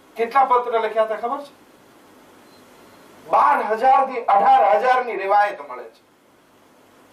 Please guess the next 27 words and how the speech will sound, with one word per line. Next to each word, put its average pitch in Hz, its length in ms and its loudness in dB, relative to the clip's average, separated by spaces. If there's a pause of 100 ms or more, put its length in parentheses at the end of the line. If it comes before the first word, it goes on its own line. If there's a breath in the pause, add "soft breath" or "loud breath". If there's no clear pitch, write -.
(540)
કહે 269 180 0
છે 254 120 -8
કે 233 60 2
બાર 233 600 2
હજાર 269 360 2
પત્ર 285 600 -2 (240 soft breath)
ઇમામે 240 360 2
હુસૈનને 285 640 0
લખવામાં - 580 0
આવ્યા 139 280 -4
હતા - 160 -10
કે - 140 -18
"મૌલા 202 360 0
તમે 208 240 -4
આવો, 175 480 0 (200 loud breath)
અમે - 180 -4
તમારો 165 500 0
ઇંતજાર 139 580 -6
કરીએ - 500 -20
છીએ." - 120 -20 (800)
હવે 147 220 -2 (360 loud breath)
આ - 100 0
બાર 135 300 0
હજાર 143 240 -4
પત્રમાં 240 640 0 (1500)
લગભગ 202 380 0
બાવીસ - 520 -2